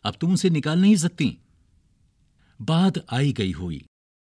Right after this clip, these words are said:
दोनों बातें करते हुए आगे बढ़े। इत्तेफाक ऐसा हुआ कि मरीज के कमरे की तरफ जाते हुए उस नौजवान ने अपनी जेब से रुमाल जो निकाला तो उसके साथ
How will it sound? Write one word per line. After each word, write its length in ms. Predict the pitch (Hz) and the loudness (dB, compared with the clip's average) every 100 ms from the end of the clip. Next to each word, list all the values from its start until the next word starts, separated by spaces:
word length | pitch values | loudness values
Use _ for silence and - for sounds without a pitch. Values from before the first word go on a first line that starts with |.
| _ _ _ _ _ 98 | _ _ _ _ _ -8
दोनों 480 | 92 131 170 170 | 0 2 4 2
बातें 380 | 101 90 101 131 | 0 -6 -4 -4
करते 300 | 120 90 - | -2 -6 -4
हुए 240 | 98 92 98 | -4 -4 -4
आगे 280 | 73 78 | -4 -6
बढ़े। 360 | 107 104 123 110 - _ _ _ _ _ _ - | -6 -4 -6 -6 -14 _ _ _ _ _ _ -8
इत्तेफाक 500 | - 127 165 185 120 | -4 -4 -2 -2 -4
ऐसा 200 | 92 156 | -4 -2
हुआ 420 | 117 80 82 117 - - _ | -2 -6 -8 -10 -12 -20 _
कि 180 | 175 175 | -2 -2
मरीज 520 | 139 92 87 104 170 | 0 -2 -2 -2 -4
के 160 | - 160 | -4 -8
कमरे 440 | - 95 82 104 | -6 -6 -4 -4
की 160 | 156 139 | -4 -6
तरफ 280 | - 92 107 | -6 -8 -8
जाते 360 | 87 73 - | -8 -8 -6
हुए 440 | 104 107 147 71 69 _ _ - | -8 -4 -4 -4 -10 _ _ -4
उस 240 | 170 - | -4 -2
नौजवान 580 | 101 90 95 78 90 156 | -4 -4 -8 -8 -2 0
ने 200 | 104 87 - _ - | 0 -4 -10 _ -12
अपनी 360 | 117 - 180 180 | -10 -2 2 2
जेब 240 | 120 123 | 0 -4
से 240 | - 151 | -4 -4
रुमाल 420 | 131 82 82 107 127 | -4 -4 -6 -6 -4
जो 140 | 104 | -4
निकाला 640 | 87 87 82 98 117 - _ _ _ _ - | -4 -4 -6 -4 -4 -6 _ _ _ _ -2
तो 100 | 208 | -2
उसके 260 | - 185 | 0 -4
साथ 260 | 165 135 143 | -4 -4 -6